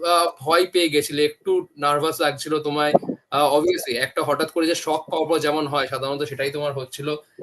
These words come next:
এখন কেমন আছো? আবার কি কোনো ডাক্তারের সাথে, কোনো ডাক্তারের সাথে কথা বলেছো? কি বলেছে actually ডাক্তার? কতদিন লাগবে? এখন কেমন আছে তোমার ওই চোটের জায়গাটা?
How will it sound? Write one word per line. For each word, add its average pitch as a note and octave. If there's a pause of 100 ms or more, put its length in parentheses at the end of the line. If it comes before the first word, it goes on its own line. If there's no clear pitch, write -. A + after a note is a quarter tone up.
(260)
এখন A3
কেমন G3
আছো? F#3+ (320)
আবার D#3
কি G3
কোনো F#3+
ডাক্তারের E3+
সাথে, F3+ (320)
কোনো D#3+
ডাক্তারের D3
সাথে -
কথা C#3+
বলেছো? D#3+
কি F3
বলেছে D3+
actually D#3
ডাক্তার? C#3 (100)
কতদিন D#3
লাগবে? C#3
এখন D3
কেমন D#3+
আছে C#3
তোমার C3+
ওই C#3+
চোটের B2+
জায়গাটা? G#2+